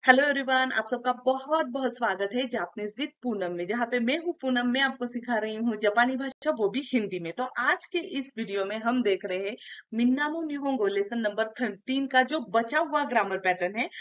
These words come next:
वो। तो ब-, grammar बहुत ही simple है, part number three।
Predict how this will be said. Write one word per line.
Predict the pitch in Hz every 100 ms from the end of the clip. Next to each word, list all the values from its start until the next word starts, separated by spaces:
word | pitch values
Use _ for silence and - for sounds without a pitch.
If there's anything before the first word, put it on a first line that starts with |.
| - -
वो। | 196 190 160
तो | 233
ब-, | 214 208
grammar | 233 233 247
बहुत | 202 202 214 254
ही | 262
simple | - 233 202 233 233
है, | 262 - - - -
part | 208 208
number | 202 196 254
three। | - 226